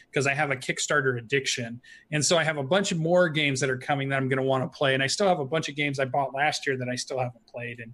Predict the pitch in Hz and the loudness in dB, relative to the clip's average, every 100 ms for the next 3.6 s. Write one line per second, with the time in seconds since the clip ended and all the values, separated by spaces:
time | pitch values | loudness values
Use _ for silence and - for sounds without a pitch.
0 | - - - - 131 - 202 190 165 - | -18 -16 -16 -6 -2 2 4 4 2 2
1 | 160 147 147 143 139 131 127 - 170 151 | 2 2 4 4 4 0 -4 -2 0 2
2 | 143 127 135 139 135 127 131 120 123 131 | 0 0 0 0 0 -2 -4 -4 -8 -12
3 | 123 - - - 131 120 | -14 -16 -20 -20 -20 -20